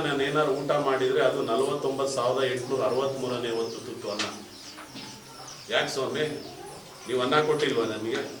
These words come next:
ನಿಮ್ ಋಣ ತೀರ್ಸ್ಬೇಡ್ವಾ? ನಿಮ್ ಋಣ ತೀರ್ಸ್ಬೇಡ್ವೇನ್ರಿ? ತೀರ್ಸ್ಬೇಕು ತಾನೆ? ನೀವೇನಾದ್ರು ನನ್ ಕೇಳಿದ್ರ, "ನನಗ್ ಬಂದ್ ಸಪೋರ್ಟ್ ಮಾಡಪ್ಪ, ನನಗ್ ಬಂದ್ ಮಾಡು" ಅಂತ, ನಾನೇನಾದ್ರೂ ನಿಮ್ಗೆ ಮಾಡ್ತೀನಿ ಅಂತ ಬಂದಿದ್ದೀನಲ್ರಿ? ನಾನ್ ಬಂದಿರೋದು ಇಷ್ಟೇ.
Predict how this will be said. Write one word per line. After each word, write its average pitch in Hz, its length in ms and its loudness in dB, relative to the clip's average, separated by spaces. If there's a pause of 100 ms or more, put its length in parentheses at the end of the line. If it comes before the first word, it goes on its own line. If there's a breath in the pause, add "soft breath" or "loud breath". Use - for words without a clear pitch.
(100)
ನಿಮ್ 117 160 -4
ಋಣ 139 120 6 (120)
ತೀರ್ಸ್ಬೇಡ್ವಾ? 117 480 0 (960)
ನಿಮ್ 131 140 -2
ಋಣ 160 180 8
ತೀರ್ಸ್ಬೇಡ್ವೇನ್ರಿ? 170 720 6 (1120)
ತೀರ್ಸ್ಬೇಕು 175 400 4
ತಾನೆ? 185 240 6 (1300)
ನೀವೇನಾದ್ರು 175 420 6
ನನ್ 170 180 8
ಕೇಳಿದ್ರ, 175 380 6
"ನನಗ್ 165 320 10
ಬಂದ್ 170 160 6
ಸಪೋರ್ಟ್ 170 380 8
ಮಾಡಪ್ಪ, 165 280 8
ನನಗ್ 160 280 6
ಬಂದ್ 156 160 4
ಮಾಡು" 156 260 8
ಅಂತ, 151 140 4
ನಾನೇನಾದ್ರೂ 160 600 6
ನಿಮ್ಗೆ 151 160 2
ಮಾಡ್ತೀನಿ 151 340 4
ಅಂತ 151 180 2
ಬಂದಿದ್ದೀನಲ್ರಿ? 139 600 0
ನಾನ್ 135 260 2
ಬಂದಿರೋದು 135 400 -2
ಇಷ್ಟೇ. 123 200 0